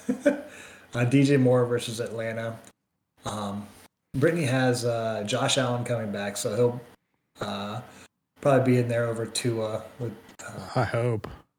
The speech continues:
Speaker 1: let's see. Yeah.
Speaker 2: The
Speaker 1: Got
Speaker 2: Bills
Speaker 1: DeAndre
Speaker 2: defense in
Speaker 1: Swift
Speaker 2: there.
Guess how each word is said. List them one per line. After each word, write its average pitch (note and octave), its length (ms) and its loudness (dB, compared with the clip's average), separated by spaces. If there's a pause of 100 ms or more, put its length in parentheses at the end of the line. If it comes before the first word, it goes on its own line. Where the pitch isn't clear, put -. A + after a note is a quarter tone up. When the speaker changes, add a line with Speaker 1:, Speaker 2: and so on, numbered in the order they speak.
(260)
Speaker 1:
let's - 200 -10
see. - 440 -8
Yeah. A2 360 -2 (540)
Speaker 2:
The - 60 0
Speaker 1:
Got A#2+ 100 4
Speaker 2:
Bills B2 160 6
Speaker 1:
DeAndre B2 160 4
Speaker 2:
defense B2 160 6
in A#2 200 4
Speaker 1:
Swift B2 220 6
Speaker 2:
there. A2+ 140 0